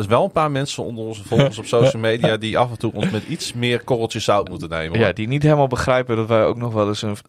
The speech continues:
Speaker 3: proberen een vorm van humor in te
Speaker 1: Ja,
Speaker 3: brengen
Speaker 1: een
Speaker 3: in
Speaker 1: klein
Speaker 3: onze,
Speaker 1: beetje cynisch zijn.
Speaker 3: ja.
Speaker 2: Hashtag
Speaker 1: Jongens,
Speaker 2: Freelance Jeter.
Speaker 3: Freelance Jeter.
Speaker 1: humor,
Speaker 2: Ja, ja,
Speaker 1: humor
Speaker 2: ja.
Speaker 1: is gewoon af en toe een copingmechanisme om om te
Speaker 2: Ja.
Speaker 1: gaan met de ellende die we dit jaar voorgeschoteld
Speaker 3: Ja.
Speaker 1: krijgen.
Speaker 3: En we moeten ons ook nog een beetje vermaken af en toe, hè?
Speaker 1: Ja.
Speaker 3: Dat is
Speaker 2: Ja.
Speaker 3: ook wel belangrijk.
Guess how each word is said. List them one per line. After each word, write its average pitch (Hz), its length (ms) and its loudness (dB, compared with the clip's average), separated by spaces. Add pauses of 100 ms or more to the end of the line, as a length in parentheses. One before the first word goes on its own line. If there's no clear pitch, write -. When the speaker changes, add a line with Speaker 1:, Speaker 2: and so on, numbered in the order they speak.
(140)
Speaker 3:
proberen 131 560 4
een 123 100 -4
vorm 180 360 0
van 135 180 0
humor 117 480 2
in 92 140 -8
te 107 80 -6
Speaker 1:
Ja, 101 80 0
Speaker 3:
brengen 92 220 2
Speaker 1:
een 87 60 -2
Speaker 3:
in 95 60 -4
Speaker 1:
klein 131 200 2
Speaker 3:
onze, 113 120 -2
Speaker 1:
beetje 101 200 2
cynisch 98 240 -2
zijn. - 140 -2
Speaker 3:
ja. 104 200 2 (120)
Speaker 2:
Hashtag 123 380 2 (600)
Speaker 1:
Jongens, 160 340 4
Speaker 2:
Freelance 131 880 4
Jeter. 175 340 4
Speaker 3:
Freelance 135 480 0
Jeter. 101 220 0
Speaker 1:
humor, 156 260 4
Speaker 2:
Ja, 98 120 6
ja, 92 60 6
Speaker 1:
humor 92 200 4
Speaker 2:
ja. 143 60 2
Speaker 1:
is 143 100 0
gewoon 139 240 2
af 131 140 0
en 131 60 -14
toe 127 140 -6
een 107 80 -6
copingmechanisme 95 840 -2
om 101 100 -4
om 139 120 -2
te - 80 -2
Speaker 2:
Ja. - 60 -2
Speaker 1:
gaan 117 180 2
met 117 100 -2
de 113 80 2
ellende 120 420 0
die 107 140 -8
we 107 80 -8
dit 104 140 -4
jaar 95 100 0
voorgeschoteld 147 600 -2
Speaker 3:
Ja. 101 120 4
Speaker 1:
krijgen. 82 260 -2
Speaker 3:
En 120 100 2
we 135 80 4
moeten 151 220 0
ons 147 140 0
ook 147 100 4
nog 160 100 0
een 143 60 -2
beetje 135 240 -2
vermaken 139 500 -2
af 92 80 -6
en 90 80 -12
toe, 98 140 -8
hè? 113 60 2
Speaker 1:
Ja. 127 60 0
Speaker 3:
Dat 123 120 0
is 113 60 4
Speaker 2:
Ja. 120 60 0
Speaker 3:
ook 120 60 -8
wel 101 120 2
belangrijk. 90 400 -2